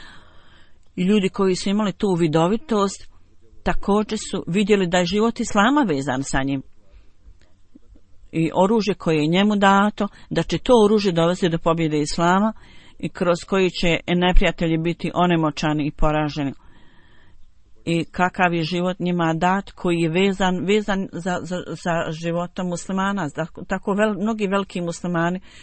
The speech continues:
su postali poklon-, naklonjeni njemu. I sm-, rekli su stvari koje smo mi smatrali da je zlato, sad je postalo, o, bakar. Jako je mnogo ljudi bilo koji su sigurno imali drugačije mišljenje.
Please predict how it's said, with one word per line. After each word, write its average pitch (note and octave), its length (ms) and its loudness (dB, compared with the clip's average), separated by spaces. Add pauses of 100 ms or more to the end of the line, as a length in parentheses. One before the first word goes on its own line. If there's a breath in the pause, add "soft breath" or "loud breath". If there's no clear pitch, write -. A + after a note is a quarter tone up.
(120 loud breath)
su - 200 -8
postali F3 500 -2
poklon-, E3 400 -4
naklonjeni D#3+ 600 -4
njemu. G3 240 -4 (1200 soft breath)
I F3 180 -2
sm-, - 180 -4
rekli F#3 400 -2
su F#3+ 120 -8 (260)
stvari G3+ 280 -2
koje F#3 240 -2
smo F#3+ 220 -4
mi G3 180 -2
smatrali F#3 440 0
da F3+ 60 2
je E3+ 80 2
zlato, G3 440 -2
sad - 200 4
je E3 100 -2
postalo, D#3 640 -4
o, C#3 220 -6 (100)
bakar. D3 420 -6 (420 loud breath)
Jako A3 300 0
je F#3+ 60 0
mnogo F#3 320 -2
ljudi E3+ 320 -2
bilo E3+ 240 -2
koji E3+ 240 -8
su E3 240 -4 (440 soft breath)
sigurno F#3 460 0
imali F3 280 0
drugačije G#3+ 480 -2
mišljenje. D#3 480 -6